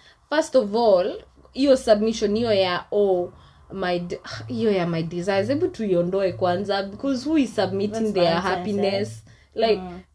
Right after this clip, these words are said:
Speaker 1: ama unless, I don't know how we're meant to look at it, but
Speaker 2: Mm.
Speaker 1: it doesn't make sense to me. But kuna hii yenye,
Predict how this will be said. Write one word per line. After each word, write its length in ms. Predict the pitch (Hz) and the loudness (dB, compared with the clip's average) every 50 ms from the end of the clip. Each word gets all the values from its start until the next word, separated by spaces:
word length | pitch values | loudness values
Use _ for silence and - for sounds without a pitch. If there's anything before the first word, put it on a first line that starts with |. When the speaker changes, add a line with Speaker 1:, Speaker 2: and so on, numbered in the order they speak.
| _ | _
Speaker 1:
ama 380 | - - - 269 311 311 269 233 | -4 0 2 2 4 4 4 4
unless, 500 | 214 202 208 208 220 226 214 208 208 - - | 4 4 6 6 6 6 6 4 0 -4 -4
I 120 | - 233 233 | -2 -2 0
don't 220 | 233 302 277 214 190 | 2 2 2 2 0
know 220 | 190 190 180 185 214 | -2 -4 -4 -2 -2
how 160 | 214 180 175 | -2 -2 -2
we're 180 | 175 170 170 | -4 -4 -6
meant 220 | 170 170 196 214 208 | -6 -4 -6 -6 -6
to 60 | - | -6
look 220 | 175 190 190 190 - | -6 -6 -4 -4 -2
at 220 | 170 175 - - - | -4 -4 -4 -4 -4
it, 220 | 170 175 185 - | -4 -4 -4 -2
but 140 | 185 180 196 202 196 | 0 2 2 2 2
Speaker 2:
Mm. 60 | 196 | -2
Speaker 1:
it 80 | 190 180 | 0 2
doesn't 280 | 190 190 185 175 165 | 2 2 2 0 -2
make 160 | 160 160 170 - | -4 -6 -6 -6
sense 280 | - 165 165 170 - - | -4 -4 -4 -6 -8 -10
to 60 | - | -8
me. 140 | 165 160 165 | -6 -6 -4
But 340 | 175 190 180 - - - - _ | -2 -2 -2 -2 -2 -6 -12 _
kuna 280 | - - 233 220 208 208 | -4 0 2 2 2 2
hii 280 | 214 214 262 285 269 | 2 2 2 2 4
yenye, 520 | 220 180 170 170 170 180 202 208 196 220 | 4 4 2 2 0 0 0 0 -2 -4